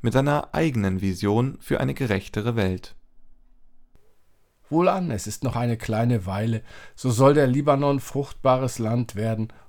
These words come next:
Speaker 2: und was jetzt fruchtbares Land ist, soll wie ein Wald werden. Zu der Zeit werden die Tauben hören die Worte des Buches,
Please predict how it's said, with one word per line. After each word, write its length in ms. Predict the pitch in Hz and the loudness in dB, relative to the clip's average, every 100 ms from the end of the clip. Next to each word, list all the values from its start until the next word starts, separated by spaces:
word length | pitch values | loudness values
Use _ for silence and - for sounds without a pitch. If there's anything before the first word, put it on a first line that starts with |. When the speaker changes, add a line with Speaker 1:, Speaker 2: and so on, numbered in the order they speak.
| - | -12
Speaker 2:
und 200 | - 110 | -8 -4
was 260 | 127 120 - | -2 -2 -2
jetzt 360 | 139 156 - | -2 -2 -8
fruchtbares 720 | - - 147 - - 120 110 - | -10 -4 -4 -2 2 2 2 -4
Land 280 | 92 107 110 | -4 -4 -4
ist, 240 | 107 - - - | -6 -8 -16 -18
soll 300 | - - 123 | -6 2 2
wie 100 | 113 | 4
ein 200 | 139 160 | 2 2
Wald 400 | 135 131 143 - | 2 2 2 -2
werden. 340 | 147 113 - - - - - - - - | -12 -12 -12 -14 -16 -18 -20 -20 -20 -8
Zu 120 | - | 0
der 160 | 127 - | 0 0
Zeit 460 | - 131 147 - | 0 2 0 0
werden 240 | 117 127 120 | 0 0 -2
die 140 | 123 | -4
Tauben 440 | - 120 139 131 | 0 2 2 2
hören 360 | 107 131 143 147 | 2 4 4 4
die 180 | 135 95 | 2 0
Worte 340 | 104 131 143 | 0 0 0
des 220 | 131 123 | -4 -6
Buches, 500 | - 113 117 123 120 | -6 -2 -2 -2 -6